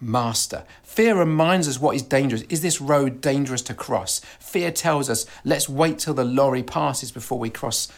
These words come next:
the road." You know, when I w-, started having mild symptoms of a fever,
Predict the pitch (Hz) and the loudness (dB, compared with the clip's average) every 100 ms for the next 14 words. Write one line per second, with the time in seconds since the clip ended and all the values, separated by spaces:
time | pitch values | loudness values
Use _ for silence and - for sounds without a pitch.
0 | - _ 110 107 123 95 - - - - | -20 _ -6 -4 -4 -6 -10 -16 -20 -20
1 | - - 151 175 190 180 160 - - 160 | -20 -4 0 4 4 2 0 -2 0 0
2 | 147 160 151 160 165 151 - 185 151 147 | 2 0 2 4 4 2 0 -2 -2 -4
3 | 123 113 - - - 131 - 120 - 196 | -2 -4 -8 -10 0 0 0 -6 0 0
4 | 180 147 117 | 2 2 0